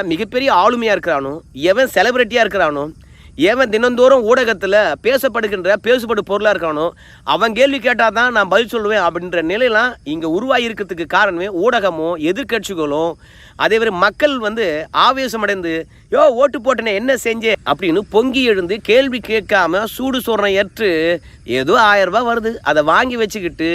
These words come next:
கடனாளியாக கஷ்டப்படுகின்ற நிலைக்கு மக்கள் கிடப்பதனால என்னத்துக்கு பேசணும், நாம உண்டு நம்ம வேலை உண்டுன்னு மக்கள் போறதுனால இங்க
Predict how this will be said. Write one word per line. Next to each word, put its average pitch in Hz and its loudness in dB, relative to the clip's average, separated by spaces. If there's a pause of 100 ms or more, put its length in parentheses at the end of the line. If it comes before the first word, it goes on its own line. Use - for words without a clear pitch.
(140)
கடனாளியாக 214 0
கஷ்டப்படுகின்ற 208 -2
நிலைக்கு 202 -2
மக்கள் 170 -4
கிடப்பதனால 175 0 (680)
என்னத்துக்கு 226 0
பேசணும், 196 0
நாம 196 2
உண்டு 226 -2
நம்ம 208 0
வேலை 220 4
உண்டுன்னு 214 -2
மக்கள் 170 -4
போறதுனால 208 2 (600)
இங்க 208 -2